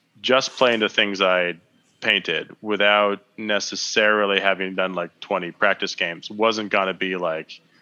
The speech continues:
you know, put my cape around my shoulders and ride to the, the top of the plinth. You know, it was, like,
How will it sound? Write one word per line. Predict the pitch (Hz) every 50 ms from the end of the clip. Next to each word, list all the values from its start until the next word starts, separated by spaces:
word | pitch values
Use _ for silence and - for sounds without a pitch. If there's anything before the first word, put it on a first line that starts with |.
| _ _ _
you | - 104
know, | 92 87 - - - _ _ _ _ _ _ _
put | - 135 113
my | 107 98
cape | - - 110 104 98
around | 104 104 98
my | 95 95 90
shoulders | - - 98 95 92 92 87 90
and | 90 90
ride | 92 90 87 85
to | 85
the, | 78 82 82 - - _ _ _
the | - 101 - _
top | - - 95 90 -
of | -
the | 90
plinth. | - - - 113 90 - - -
You | 92
know, | 87 85 85
it | 92 98
was, | 98 90 -
like, | 98 95 - -